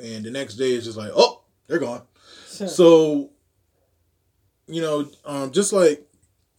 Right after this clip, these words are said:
Speaker 1: just like, uh, some other people, we, we see this coming. There are jokes on the internet for years to come,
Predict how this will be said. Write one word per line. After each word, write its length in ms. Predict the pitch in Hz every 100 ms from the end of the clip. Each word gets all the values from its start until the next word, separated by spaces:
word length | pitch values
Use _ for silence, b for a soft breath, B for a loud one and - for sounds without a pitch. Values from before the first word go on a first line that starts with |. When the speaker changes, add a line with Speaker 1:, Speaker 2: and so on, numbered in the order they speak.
| 135
Speaker 1:
just 200 | 143 185
like, 180 | 190 160 139
uh, 220 | 135 127
some 220 | - 151
other 180 | 147 139
people, 440 | 143 127 - 120
we, 260 | 120 131 135
we 80 | 131
see 260 | - 190 180
this 180 | 143 -
coming. 480 | 151 139 143 143 131
There 100 | 110
are 60 |
jokes 420 | 98 107 139 143 139
on 100 | 127
the 120 | 135
internet 440 | 139 135 135 127
for 100 | 123
years 480 | 113 127 131 127 127
to 140 | 127 113
come, 420 | - 135 135